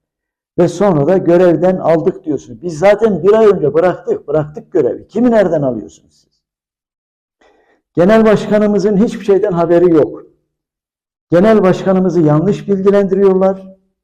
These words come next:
Genel başkanımızın eğer haberi olsa bu konulardan kesinlikle müsaade etmez. Bir de şu var, hani siz demiyor muydunuz yani uç beyi, il başkanları uç beyi?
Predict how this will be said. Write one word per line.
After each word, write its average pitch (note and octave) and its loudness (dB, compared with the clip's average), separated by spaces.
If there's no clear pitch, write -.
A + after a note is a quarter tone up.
Genel F#3 0
başkanımızın F3 -2
eğer F3+ 2
haberi E3 0
olsa F3 0
bu - 0
konulardan E3 -2
kesinlikle F#3 -4
müsaade D#3+ 0
etmez. A#2+ -6
Bir D#4 -6
de F4+ 0
şu A#3+ -6
var, G3 0
hani G#3+ 2
siz G#3+ -6
demiyor E4 0
muydunuz G#3 -2
yani D#3+ -2
uç - -6
beyi, C3+ 0
il F#3+ -2
başkanları F3+ -2
uç - -10
beyi? G2+ -6